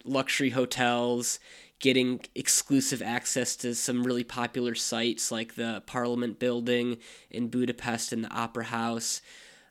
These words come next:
um, or the Strohov Mon-, the Strahov Monastery in Prague. Um, it's just really cool to see this type of travel. And,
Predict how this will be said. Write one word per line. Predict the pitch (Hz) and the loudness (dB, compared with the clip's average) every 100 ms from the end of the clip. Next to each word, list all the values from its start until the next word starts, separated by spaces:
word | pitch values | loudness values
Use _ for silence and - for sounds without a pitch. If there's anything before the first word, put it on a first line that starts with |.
| - | -10
um, | 107 107 110 | -8 -4 -4
or | |
the | 117 113 | -4 -2
Strohov | - 120 117 120 | -2 0 0 0
Mon-, | 117 110 110 - | 0 -2 -4 -8
the | 123 | -2
Strahov | - 131 120 120 | 0 2 0 0
Monastery | 120 117 117 - 117 117 113 | -2 -2 -2 -2 0 0 -2
in | 107 | -4
Prague. | - 117 113 117 117 - - - - - _ - | -4 -2 0 -2 -4 -12 -20 -20 -20 -20 _ -10
Um, | 110 110 104 73 | -6 -6 -8 -10
it's | - 98 160 143 | -8 2 2 2
just | - 151 190 | 0 0 4
really | 208 160 | 4 4
cool | - 151 123 | 4 4 4
to | 120 | 2
see | - 131 | 0 0
this | 117 117 | 0 -2
type | - 120 117 | -2 -4 -4
of | |
travel. | - 123 113 113 107 120 - - - - - _ _ | -4 -2 -2 -2 -6 -8 -10 -20 -20 -20 -20 _ _
And, | 123 120 117 117 107 | -4 0 0 -2 -4